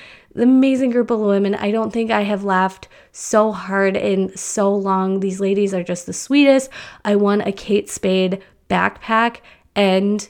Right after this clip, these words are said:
wallet. Like, what? And it was fun to dress up, and they were just the best. While there was also another time where we,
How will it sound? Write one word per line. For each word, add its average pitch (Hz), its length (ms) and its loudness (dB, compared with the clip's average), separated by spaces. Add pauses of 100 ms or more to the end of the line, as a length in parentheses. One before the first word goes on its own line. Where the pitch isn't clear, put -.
(140)
wallet. 185 800 0 (100)
Like, 208 340 -2 (120)
what? 226 560 -4 (480)
And 233 340 0
it 226 160 0
was 214 160 -6
fun 208 260 0
to 208 140 -4
dress 185 380 -4 (140)
up, 226 340 -2
and 208 180 -2
they 208 100 0
were 208 160 -2
just 196 260 -6
the 180 100 -2
best. 233 460 -2 (500)
While 208 360 4
there 214 160 2
was 214 140 0
also 202 460 0
another 202 360 0
time 196 380 -2
where 190 320 -2 (680)
we, 202 540 0